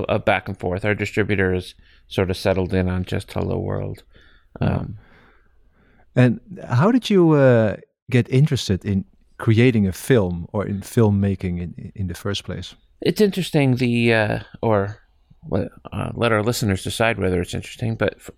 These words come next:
Speaker 1: to me it was
Speaker 2: Mm-hmm.
Speaker 1: interesting. Documentary films is something that, uh, I've always been drawn to. Uh, when I was in college, one of my early, uh, professors got me, uh, interested in film with a,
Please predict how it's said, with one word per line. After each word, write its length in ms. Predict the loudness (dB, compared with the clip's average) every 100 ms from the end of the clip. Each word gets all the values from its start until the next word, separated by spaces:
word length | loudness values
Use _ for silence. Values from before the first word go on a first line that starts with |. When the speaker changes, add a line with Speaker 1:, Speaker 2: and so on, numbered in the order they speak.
| -10
Speaker 1:
to 100 | -2
me 220 | 0 2
it 100 | 2
was 140 | 0 2
Speaker 2:
Mm-hmm. 100 | 2
Speaker 1:
interesting. 580 | 2 -6 -4 -2 -2 -6 -20 -12 -2
Documentary 500 | -2 0 0 2 0
films 360 | 2 0 0
is 220 | -2 -2 -4
something 420 | -2 -2 0 0
that, 300 | 2 -2 -4 -6
uh, 240 | -4 -2 -4
I've 160 | 0
always 240 | 2 2 2
been 140 | -2
drawn 320 | 0 0 -2 -2
to. 320 | -6 -8 -8 _ _ -20 _ -4
Uh, 140 | -2 0
when 160 | 0
I 40 | 0
was 140 | 0
in 80 | -2
college, 680 | 0 0 2 0 -2 -10 -12
one 200 | -6 -4
of 60 | -2
my 160 | -2
early, 480 | -2 0 -2 -4 -8 _ _ _ _ -6
uh, 140 | -4
professors 600 | -2 -2 0 0 0 -2 0
got 200 | 0 0
me, 300 | -2 -2 -4
uh, 140 | -6 -6 -4
interested 640 | -4 -4 -4 -2 -2 -4
in 160 | -6 -6
film 320 | -4 -4 -4
with 140 | -2 -4
a, 160 | -4